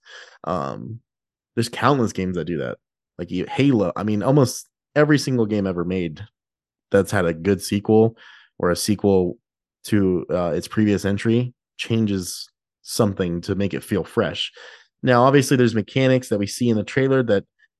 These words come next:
give us a sense of freshness. Um, there's no question about that, but I, I just feel like U I so far, um, it feels lackluster, and considering the way the Breath of the Wild, uh,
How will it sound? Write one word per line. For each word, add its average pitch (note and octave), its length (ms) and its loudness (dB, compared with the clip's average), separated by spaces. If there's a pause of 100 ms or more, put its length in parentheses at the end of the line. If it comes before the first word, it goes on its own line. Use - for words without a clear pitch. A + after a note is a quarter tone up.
give A#2+ 120 4
us A2+ 160 2
a F#2+ 80 -4
sense A#2 300 -2
of - 80 -6
freshness. B2 800 -2
Um, F#2 480 0
there's A2+ 200 0
no C3 80 6
question A#2 320 2
about A2 240 0
that, D3 260 0
but G#2 320 -2
I, - 40 -4
I - 20 -6
just G#2 220 -4
feel A2+ 100 4
like G#2 180 4
U G#2 180 4
I G#2+ 140 4
so A#2+ 180 0
far, B2 340 2
um, F2+ 220 -6 (380)
it G2 160 -4
feels G2+ 240 -2
lackluster, A#2 560 0
and F2+ 180 -2 (380)
considering G#2+ 600 2 (300)
the G#2 60 -2
way G#2+ 100 4
the G2+ 80 2
Breath G#2+ 220 0
of - 80 -14
the G2 60 -4
Wild, F#2+ 400 2 (200)
uh, F#2 360 -4